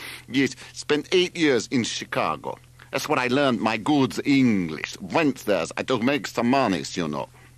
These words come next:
We sped down a white road covered in a thick layer of silky dust that rose in a boiling cloud behind us. A road lined with prickly pears like a fence of green plates, each cleverly balanced on another's edges,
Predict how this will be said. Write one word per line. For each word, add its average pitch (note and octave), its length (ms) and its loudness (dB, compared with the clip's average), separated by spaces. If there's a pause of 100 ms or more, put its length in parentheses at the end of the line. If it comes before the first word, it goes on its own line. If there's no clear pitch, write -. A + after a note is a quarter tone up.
(840)
We C#2+ 100 -10
sped D#2 280 -6
down C#2+ 160 -4
a B1+ 60 -8
white D#2 300 -4
road G2 340 -6 (160)
covered D#2 260 -6
in D#2 100 -6
a D2 40 -8
thick - 300 -8
layer G#2 260 0
of F#2+ 100 -12
silky G#2+ 360 -6
dust F#2 420 -6 (480)
that - 120 -10
rose A2+ 380 4 (400)
in D#2+ 140 -2
a D#2 40 0
boiling E3+ 480 0
cloud C#2+ 540 -4
behind - 400 -6
us. - 240 -10 (760)
A E2+ 120 -2
road C3+ 360 4
lined C3 420 2
with G2+ 260 -6
prickly D3 320 -4
pears - 520 -10
like C2 160 -8
a D2+ 60 -8
fence A2+ 340 -4
of E2 120 -8
green A#2 360 2
plates, - 640 -10
each C3 360 -2
cleverly F3 360 0
balanced C#2+ 540 -6
on E2 100 -4
another's E2 380 -4
edges, - 440 -10